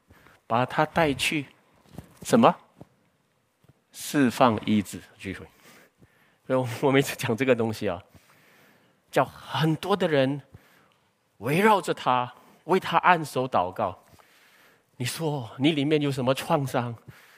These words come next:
有什么不饶恕吗？有什么痛苦吗？主了解你，主来拥抱你，啪啪啪啪啪啪为他祷告，用方言祷告，啪啪啪，一大堆的东西这样做。各位，神从来没有叫我们做这样的东西，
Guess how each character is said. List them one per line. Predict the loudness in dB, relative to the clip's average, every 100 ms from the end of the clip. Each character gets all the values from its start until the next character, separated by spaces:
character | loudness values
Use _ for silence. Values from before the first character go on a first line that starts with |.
| -4
有 | -2
什 | 0
么 | -2
不 | -2 -2
饶 | 2 2 0
恕 | -4 -10
吗？ | -12 -14 _ _ _ 0
有 | 2
什 | 2
么 | 2
痛 | 0 0 -2 -2
苦 | -6 -8
吗？ | -8 -14 _ _ -20 -18
主 | -6 0 2 2 2
了 | 2 2 2
解 | -2 -4
你， | -2 -6 -8 -20 -10
主 | -4 -2 -2
来 | 0 0
拥 | 0 -2 -2
抱 | 0 0
你， | -2 -6 -8 -16
啪 | -10 -8
啪 | -6
啪 | -8 -8
啪 | -8 -6
啪 | -2
啪 |
为 | 0 0
他 | 0
祷 | 0 -4
告， | -4 -2
用 | -2
方 | 0 2
言 | 2
祷 | 0 -2
告， |
啪 | -2 -2
啪 | -2 -6
啪， | -6
一 | -8 -2
大 | 4 4
堆 | 4 0
的 | -2
东 | -8
西 | -4
这 | 0
样 | 0 0
做。 | -10 _ _ _ _ _ _ _ _ _ _ _ _ _ _ _
各 | 0
位， | 0 0 -6 _ _ _ _ _ _ -10
神 | -10 -8
从 | -8 -2
来 | 0 2
没 | 2
有 |
叫 | 2 2
我 | 2
们 | -2
做 | -2 -2
这 | -2
样 | -4
的 |
东 | -8 -12
西， | -12